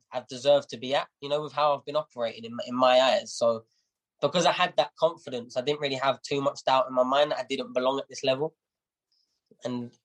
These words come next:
I just took every stage as it come. I think the main thing was the making weight. I, I never think about the fight until I've got off the scales and made weight. Everything before that is just making weight. Do you know what I mean? From thirteen weeks out, that's sort of, like, the next step, if that makes sense.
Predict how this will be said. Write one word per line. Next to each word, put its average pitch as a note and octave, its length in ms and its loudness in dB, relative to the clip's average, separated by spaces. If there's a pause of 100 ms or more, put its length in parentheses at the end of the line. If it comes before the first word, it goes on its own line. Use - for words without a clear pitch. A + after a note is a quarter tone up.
(160)
I B2+ 80 -2
just D#3+ 220 0
took E3 160 2
every D#3+ 260 4
stage D3 260 2
as C3 100 -6
it B2+ 140 -10
come. D3 160 4
I - 20 4
think F3 180 -4
the F3 80 -2
main G3+ 200 4
thing G3 160 -8
was C#3+ 160 -4
the C3 80 -12
making B2+ 360 -4
weight. D3 280 4
I, C3 80 -2 (260)
I - 40 2
never E3 280 -6
think D#3 200 -16
about C3 260 0
the - 120 -20
fight C#3 260 2
until A#2+ 240 -6
I've A2+ 120 -4
got C#3 120 -4
off - 120 -20
the - 80 -18
scales B2+ 440 -2 (200)
and A#2+ 100 -8
made A#2 200 0
weight. B2 220 0 (360)
Everything D3 440 0
before C#3 320 2
that B2 140 4
is A2+ 100 -10
just B2 200 -8
making A#2 320 -2
weight. B2+ 280 -2
Do B2 80 -16
you A#2+ 40 -6
know A#2 80 4
what A#2 80 2
I B2+ 40 -4
mean? C3+ 220 -2 (100)
From A2+ 240 -2 (520)
thirteen B2+ 340 0
weeks B2 200 0
out, B2+ 160 4
that's C3+ 240 0
sort C3+ 120 -4
of, B2 60 -6
like, A#2+ 140 0
the B2+ 80 -6
next C3 300 -4
step, - 280 4
if B2 140 -14
that B2 140 -2
makes B2+ 260 -4
sense. C#3+ 300 -2